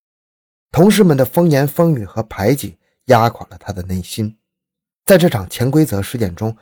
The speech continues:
罗小敏作为一个受害者，不仅没有得到同情，反而受尽了别人在背后的指指点点。此刻的她内心是一片灰色呀，这份本来让她饱含热情的工作，终究还是让她失望了。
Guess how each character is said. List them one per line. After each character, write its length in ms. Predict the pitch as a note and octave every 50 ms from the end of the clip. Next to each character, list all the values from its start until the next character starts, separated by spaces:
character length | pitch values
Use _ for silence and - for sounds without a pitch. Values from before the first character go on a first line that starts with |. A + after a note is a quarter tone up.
| _
罗 140 | - - E3+
小 140 | D#3+ F3+ F3+
敏 160 | E3+ C#3 G2
作 140 | F#2 - C#3
为 120 | A#2+ A#2
一 60 | A2+ A#2
个 120 | C#3+ C#3
受 200 | - - F3 C#3+
害 200 | - C3+ B2+ -
者， 220 | - F2+ C#2 - _ _ -
不 100 | - D#3+
仅 160 | - - E2
没 100 | E2+ G#2+
有 120 | A2+ F#2
得 120 | - - F#2+
到 140 | A2 G#2 F2+
同 260 | - - F#2 G#2+ C3+
情， 200 | - - E2+ C#2 _ _ _ _ _ _ _ _ -
反 160 | - A#2+ G#2+
而 100 | A2 C#3
受 220 | - - F#3+ E3 B2+
尽 140 | - C#3+
了 100 | G#2+ F2+ -
别 140 | - G#2+ G#2
人 80 | A2+
在 140 | - A2+ G2
背 180 | - - A#2+ G#2+
后 140 | - G#2
的 140 | F2+ E2 D#2+ _
指 140 | - - A2
指 140 | G#2+ G2 E2+
点 220 | - - F2+ F2 G2+
点。 220 | A2 G#2 - _ _ _ _ _ _ _ _ _ _ _ _ -
此 240 | - - C3+ B2 A2+
刻 100 | - B2+
的 120 | A2+ A2
她 220 | - G#2+ A#2 G#2+ - _ _ -
内 220 | C#3+ C3 A2+ G2
心 200 | - - A#2 A2
是 160 | - - - _
一 220 | - F#2 G2 G#2+
片 220 | G#2+ - C#3 G#2+ F#2
灰 300 | - - - G2+ F#2+ F#2
色 240 | - - B2 G2 E2
呀， 80 | - _ _ _ _ _ _ _ _ _ _ _ _ _ _
这 120 | - F#3 D#3+
份 160 | E3 D3+ A#2+
本 200 | - A2+ G2+ F#2+
来 120 | G2 G#2+
让 140 | A#2+ C#3 B2+
她 80 | G#2+ A2+
饱 180 | - G2 F2
含 220 | F2+ - F#2+ G2 A#2
热 160 | C3 C3+ G2
情 180 | - - F#2
的 60 | F2+ F2+
工 220 | - - G#2 G#2
作， 240 | - G#2+ F2 - _ _ _ _ _ -
终 180 | - C3 B2 B2
究 160 | A#2+ A#2+ A#2
还 160 | - - F#2+
是 240 | F2 F2 F2 D2+ _ _ _ _ _
让 140 | - G#2 F#2
她 100 | F2+ F2+
失 180 | - - - G2+
望 200 | G2+ A2 G2 F2+
了。 80 | E2+